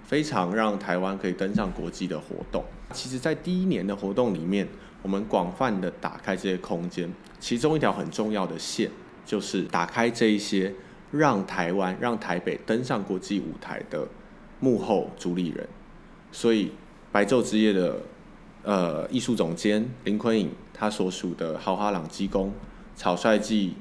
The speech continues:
所由黄伟伦所主持的这个草字头，宝藏岩光节也会开宝藏岩的空间。那甚至是二零一七年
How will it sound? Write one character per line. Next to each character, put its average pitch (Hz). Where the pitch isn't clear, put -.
所 87
由 98
黄 104
伟 110
伦 80
所 85
主 87
持 90
的 90
这 95
个 92
草 85
字 113
头， 82
宝 95
藏 123
岩 101
光 104
节 92
也 82
会 101
开 98
宝 85
藏 110
岩 90
的 90
空 107
间。 104
那 101
甚 117
至 110
是 117
二 135
零 101
一 110
七 113
年 90